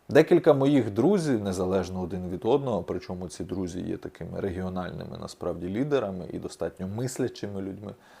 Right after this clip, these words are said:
вони дуже захоплено висловилися з приводу того, як Портніков розбив насправді словесно Латиніну і Фейгіна,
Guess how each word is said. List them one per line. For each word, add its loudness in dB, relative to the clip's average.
вони 0
дуже 6
захоплено 4
висловилися 0
з -14
приводу -4
того, 8
як -4
Портніков 10
розбив 8
насправді -4
словесно -2
Латиніну -2
і -8
Фейгіна, 0